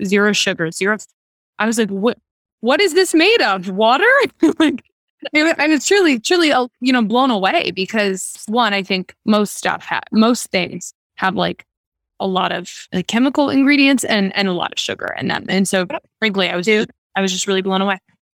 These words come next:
Speaker 2: Yeah. And it was, and, you know, when you're working with winemakers and you're like, like, I'm like, I'm tasting, I'm like, "You know what this really needs? This needs, this needs French lavender."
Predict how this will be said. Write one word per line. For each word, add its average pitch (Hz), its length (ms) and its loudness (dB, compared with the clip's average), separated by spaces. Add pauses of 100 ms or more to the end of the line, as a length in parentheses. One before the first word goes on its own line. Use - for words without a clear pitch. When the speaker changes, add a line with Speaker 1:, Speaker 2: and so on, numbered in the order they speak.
(1160)
Speaker 2:
Yeah. 359 340 2
And 311 120 2
it 277 120 2
was, 262 320 -2
and, 233 260 2 (120)
you 240 120 0
know, 233 140 4
when 226 220 2
you're 220 180 2
working 226 640 2
with 190 380 2 (180)
winemakers 180 880 0
and 175 140 0
you're 165 100 -2
like, 156 480 -4
like, 170 240 -8
I'm 160 100 -4
like, 160 200 -4
I'm 170 120 -2
tasting, 202 460 -2
I'm 185 80 2
like, 170 140 -2
"You 233 80 2
know 294 80 4
what 320 140 -2
this 285 260 -2
really 208 300 2
needs? 180 420 0
This - 240 -2
needs, 294 400 0 (640)
this 262 200 -6
needs 330 300 2
French 185 500 -2
lavender." 156 800 0